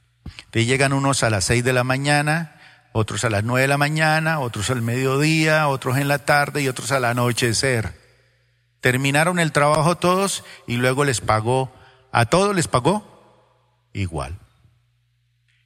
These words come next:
Entonces, ¿qué hizo el que había trabajado menos tiempo? ¿Se alegró? No, le dio rabia,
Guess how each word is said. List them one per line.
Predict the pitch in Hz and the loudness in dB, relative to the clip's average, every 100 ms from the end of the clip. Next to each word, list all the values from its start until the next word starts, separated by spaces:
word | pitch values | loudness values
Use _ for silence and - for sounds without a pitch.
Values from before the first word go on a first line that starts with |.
| - | -8
Entonces, | 113 185 190 | 0 0 2
¿qué | 208 208 | 0 0
hizo | 190 214 | 0 -2
el | |
que | 170 | 0
había | 175 170 | 0 0
trabajado | 165 190 180 147 165 175 | 2 2 2 2 2 0
menos | 175 170 - | -2 -2 0
tiempo? | 175 160 107 76 - _ _ _ _ _ _ _ _ _ _ _ _ _ _ _ _ _ _ _ | 0 0 -4 -8 -12 _ _ _ _ _ _ _ _ _ _ _ _ _ _ _ _ _ _ _
¿Se | - 143 | 0 2
alegró? | 131 117 143 226 285 - - _ _ _ _ _ _ _ _ _ _ - | 2 2 2 0 -4 -18 -20 _ _ _ _ _ _ _ _ _ _ -4
No, | 123 180 | -2 0
le | 180 156 | 0 0
dio | 139 151 | 0 0
rabia, | 196 240 339 392 330 180 | -2 -2 -2 -2 -4 -8